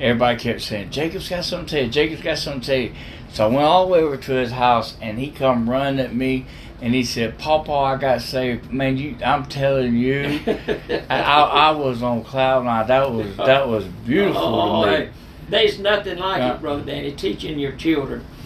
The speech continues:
Speaker 2: And let me say to those that's listening to us today,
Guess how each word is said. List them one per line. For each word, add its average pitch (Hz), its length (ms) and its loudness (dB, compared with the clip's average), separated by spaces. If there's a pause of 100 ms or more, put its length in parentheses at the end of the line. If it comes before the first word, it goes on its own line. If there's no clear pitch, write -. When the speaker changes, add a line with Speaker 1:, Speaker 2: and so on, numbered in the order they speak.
(200)
Speaker 2:
And 156 100 -4
let 202 140 4
me 185 100 -2
say 170 300 -2
to 156 120 -6
those 156 280 0
that's 143 200 -8
listening 151 380 -4
to 127 120 -6
us 135 160 -10
today, - 360 -10